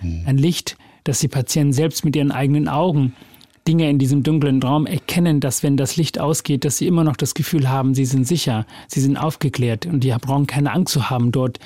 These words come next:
Speaker 2: hineinzugehen.
Speaker 1: Ja, viele holen sich das Licht, indem sie Krankheiten googeln.
Speaker 2: Ja, <laughs> das ist, äh, manchmal hilfreich, es ist nicht immer falsch, aber es ist oft, äh, gibt dann,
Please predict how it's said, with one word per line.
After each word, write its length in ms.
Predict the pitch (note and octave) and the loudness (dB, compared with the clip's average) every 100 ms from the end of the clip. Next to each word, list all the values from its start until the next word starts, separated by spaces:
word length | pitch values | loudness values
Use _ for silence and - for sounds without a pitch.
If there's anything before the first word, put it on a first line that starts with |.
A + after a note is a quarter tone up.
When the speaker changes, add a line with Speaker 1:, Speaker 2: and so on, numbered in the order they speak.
| - | -6
Speaker 2:
hineinzugehen. 800 | - C3 D3 D3+ A#2 A#2 A2+ A#2 - | -2 2 2 0 0 2 2 0 -4
Speaker 1:
Ja, 100 | A2+ | -6
viele 260 | A2+ D3+ C#3 | -2 2 2
holen 140 | C3 B2+ | 2 2
sich 120 | A#2+ | 0
das 160 | A#2 | -2
Licht, 180 | C3 B2+ | -2 0
indem 260 | B2+ A2+ A2+ | 0 2 2
sie 100 | G#2+ | 0
Krankheiten 440 | A#2 C#3+ B2 A2+ | -2 -2 -2 0
googeln. 440 | A2 B2 G#2 F2+ F2 _ _ _ | 2 2 2 0 -4 _ _ _
Speaker 2:
Ja, 240 | G3 E3+ D#3 A2 F5 - - F#3+ | 0 2 2 0 -4 -4 -2 -4
<laughs> 400 | - - - - | -4 -6 -4 0
das 160 | F3 | 2
ist, 200 | G#3 - | 2 0
äh, 320 | - F#3 F3+ F3+ E4 | 0 2 0 -2 -2
manchmal 320 | G3 A3 G3+ | 0 0 2
hilfreich, 580 | D#3 F#3 G#3 G#3+ A#3 C4 | 2 2 0 0 0 0
es 140 | B3+ E3 | 0 2
ist 140 | E3+ | 2
nicht 180 | F#3+ - | 2 2
immer 380 | A#3 F#3 G3 G#3+ | 0 2 2 -2
falsch, 540 | - - E3+ G3+ - | -4 -4 -2 -2 -2
aber 240 | - E3+ E3+ | -2 -2 0
es 120 | D3 | 0
ist 140 | D#3+ | 0
oft, 380 | - F3 - - | 0 -2 -4 -6
äh, 260 | D3+ D3+ C#3+ | -2 0 2
gibt 240 | D#3+ - | 0 0
dann, 240 | E3 D#3+ | 0 0